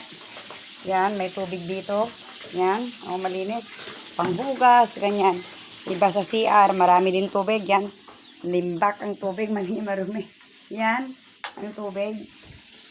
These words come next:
Tapos sa labas, nagbili din ako ng malaking timba doon. Doon pa sa labas.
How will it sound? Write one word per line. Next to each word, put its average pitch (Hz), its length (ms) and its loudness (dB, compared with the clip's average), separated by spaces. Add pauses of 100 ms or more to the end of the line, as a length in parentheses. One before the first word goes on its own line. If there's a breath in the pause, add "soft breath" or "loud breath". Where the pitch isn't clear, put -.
(160)
Tapos 208 320 2
sa 208 80 6
labas, 208 400 6
nagbili 196 320 0
din 196 160 0
ako 202 160 4
ng 202 160 2
malaking 196 320 -2
timba 196 320 0
doon. 226 240 0
Doon 202 160 -2
pa 202 160 0
sa 202 80 0
labas. 180 320 2